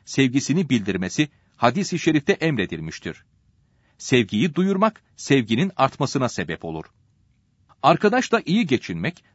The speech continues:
onu sevmek lazım olduğu için hadis-i şerifte hediyeleşin ki birbirinizi sevesiniz buyuruldu. Arkadaşı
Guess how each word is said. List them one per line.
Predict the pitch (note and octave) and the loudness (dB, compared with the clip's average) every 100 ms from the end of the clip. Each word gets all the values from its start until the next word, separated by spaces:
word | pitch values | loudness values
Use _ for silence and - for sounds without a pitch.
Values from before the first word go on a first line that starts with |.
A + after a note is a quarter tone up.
| - | 0
onu | D3+ A3+ | 2 2
sevmek | - D#3+ E3 G#3 C#3+ | 2 2 4 2 2
lazım | C#3 C3 G#3 | 2 2 0
olduğu | C3 F2 E2+ | 0 -2 -6
için | D#2 - E3 - _ _ | -8 -4 -6 -6 _ _
hadis-i | C3 D3 G3+ F3+ | 0 2 -2 -2
şerifte | - D3 C#3 F#3+ G3 _ _ | 0 0 2 0 -2 _ _
hediyeleşin | C#3+ C#3+ F3+ E3+ D#3+ - B3+ | 0 2 4 6 4 2 -2
ki | - B2 _ _ | 0 -4 _ _
birbirinizi | A#2 C#3 G3 F#3 G#3 G3+ A#3 | -4 0 2 2 0 0 -2
sevesiniz | - C3+ G#3+ - G2 E2 - | 0 2 2 2 -4 -4 -6
buyuruldu. | F2+ E2 D#2 D#2+ _ _ _ _ _ _ _ _ _ _ | -6 -6 -8 -10 _ _ _ _ _ _ _ _ _ _
Arkadaşı | G#2+ G#2+ A#2+ A2 - D#3+ | 0 0 0 -2 0 -2